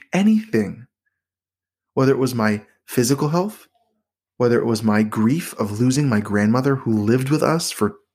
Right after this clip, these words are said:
a little over ten years, the last ten years of her life, being there when she died, seeing her body. I never dealt with it because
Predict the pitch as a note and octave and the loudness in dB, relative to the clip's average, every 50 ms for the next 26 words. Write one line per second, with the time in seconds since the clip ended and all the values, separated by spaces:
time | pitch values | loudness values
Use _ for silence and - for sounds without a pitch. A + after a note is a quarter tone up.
0 | _ _ _ _ _ _ _ _ _ _ - A#2 A#2 C3 C3+ C3+ B2+ B2 A#2+ A2+ | _ _ _ _ _ _ _ _ _ _ -4 0 2 2 2 2 2 2 2 2
1 | A2 A2 - - A#2 B2 A#2+ B2 B2+ C3 C#3+ E3 F3 - - - - _ _ _ | 0 0 -2 -2 -2 -2 0 0 0 0 0 0 -2 -4 -8 -10 -12 _ _ _
2 | - - - - - _ _ _ _ _ _ _ - G#2+ G#2 G#2 G#2 A2+ A2 - | -20 -20 -20 -20 -20 _ _ _ _ _ _ _ 0 0 2 2 0 0 -2 -4
3 | - - - - A#2 A2+ A2 A#2 A#2 A2 G#2+ G#2+ G2+ F#2+ E2+ F2+ G2+ C3 D3+ - | -6 -6 -2 0 2 2 2 2 2 0 0 -2 -2 -2 0 0 0 0 0 -4
4 | - - - _ _ _ _ _ _ _ _ _ _ _ _ - - A#2+ B2+ C#3 | -8 -18 -20 _ _ _ _ _ _ _ _ _ _ _ _ -2 0 2 2 2
5 | D3 D3+ D3 D#3 D3+ D3+ C3+ A#2+ A2+ A2 G#2+ - - A2 G#2+ G#2+ G#2 F#2+ F#2+ G2 | 2 2 2 2 2 2 2 2 2 2 2 0 0 0 0 0 0 0 0 0
6 | G#2+ C3 D3 D3+ E3+ - _ _ _ _ _ _ _ _ _ _ _ _ _ _ | 0 0 -2 -4 -6 -10 _ _ _ _ _ _ _ _ _ _ _ _ _ _
7 | _ _ _ _ _ _ _ _ _ _ _ _ _ _ _ _ - - _ - | _ _ _ _ _ _ _ _ _ _ _ _ _ _ _ _ -20 -18 _ -8
8 | - - - - C3 C3 C#3 C#3 D3 D3 D3+ D3+ D3+ - - A#2+ A2 G#2+ G2+ F#2 | -6 -4 -2 0 2 2 2 2 0 -2 -4 -6 -10 -4 -2 0 0 2 2 2
9 | F#2 G2+ A2 A#2+ B2 B2 C3 - _ _ _ _ _ _ _ _ _ _ _ _ | 2 2 0 -2 -4 -6 -8 -12 _ _ _ _ _ _ _ _ _ _ _ _
10 | _ _ _ _ _ _ _ _ _ _ _ _ _ _ _ _ _ _ _ _ | _ _ _ _ _ _ _ _ _ _ _ _ _ _ _ _ _ _ _ _
11 | - C3+ D3 D#3 F3 F3 F3+ C#3 - - - B2 C3 - F3+ - C#3 A2+ G#2+ - | -2 0 2 2 2 2 0 0 -4 -4 -2 0 2 0 2 0 -2 0 0 -2
12 | G#2+ - - A2 G#2+ - - A2+ A2 A2 G#2+ - - | -2 -2 -4 -6 -6 -2 0 0 2 2 0 -2 -4